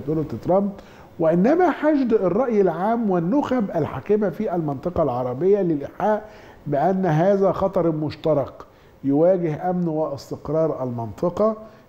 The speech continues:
يواجه أمن السعودية، تحديدًا دول الخليج، آه، ربما يمتد إلى دول عربية أخرى، وأنه من الأهمية تشكيل جبهة،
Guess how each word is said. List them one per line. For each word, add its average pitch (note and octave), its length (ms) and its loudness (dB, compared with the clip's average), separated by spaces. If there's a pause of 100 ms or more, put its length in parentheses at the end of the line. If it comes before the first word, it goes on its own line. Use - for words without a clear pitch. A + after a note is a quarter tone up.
يواجه B2 480 -2
أمن B2 140 -6
السعودية، G2+ 560 -6
تحديدًا C3 440 0
دول C3 320 0
الخليج، C#3+ 600 0 (480)
آه، A#2 160 -6
ربما C3 640 0
يمتد B2+ 440 -2
إلى B2 380 0
دول C3 400 2
عربية A2+ 580 -2 (200)
أخرى، G3+ 360 0 (340)
وأنه F#3+ 480 2
من G3 240 2
الأهمية E3+ 800 2 (100)
تشكيل E3 600 0
جبهة، E3 520 2